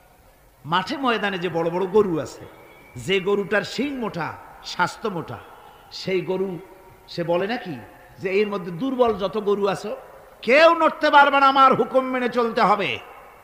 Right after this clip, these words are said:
আর সমস্ত ছোট গরুরা বয়স চোটে জড়সড় হইয়া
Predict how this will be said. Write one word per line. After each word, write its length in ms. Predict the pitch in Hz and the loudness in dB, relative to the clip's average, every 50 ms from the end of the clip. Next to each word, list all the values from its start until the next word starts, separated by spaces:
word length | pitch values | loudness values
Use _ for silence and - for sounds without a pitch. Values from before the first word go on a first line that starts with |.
| - - - _ _ _ _ _ _ _ - | -20 -20 -20 _ _ _ _ _ _ _ 0
আর 160 | 147 170 175 | 0 2 2
সমস্ত 480 | 165 - - 202 247 240 - - 226 220 | 0 -4 -8 -8 -10 -10 -10 -12 -12 -12
ছোট 240 | - - 208 214 220 | -10 -10 -8 -8 -6
গরুরা 400 | 185 175 196 202 208 196 196 170 | -6 -6 -6 -6 -6 -6 -6 -6
বয়স 300 | 135 151 190 208 - - | -4 -6 -6 -6 -6 -10
চোটে 200 | - 202 180 190 | -10 -10 -10 -8
জড়সড় 440 | 170 170 170 175 190 151 202 220 220 | -8 -8 -8 -8 -8 -10 -10 -8 -6
হইয়া 320 | 196 180 185 175 156 139 | -6 -4 -4 -4 -6 -6